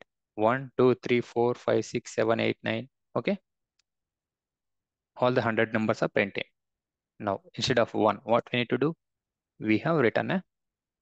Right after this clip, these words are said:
function. We need to use that function, is odd or even. Okay, is odd or even.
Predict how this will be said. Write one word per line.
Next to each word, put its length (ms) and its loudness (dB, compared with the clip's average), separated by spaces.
function. 420 -2
We 140 2
need 200 -2
to 60 -2
use 320 4
that 200 -2
function, 380 -6
is 380 0
odd 260 2
or 120 2
even. 300 0
Okay, 240 -4
is 260 0
odd 260 2
or 180 4
even. 320 -2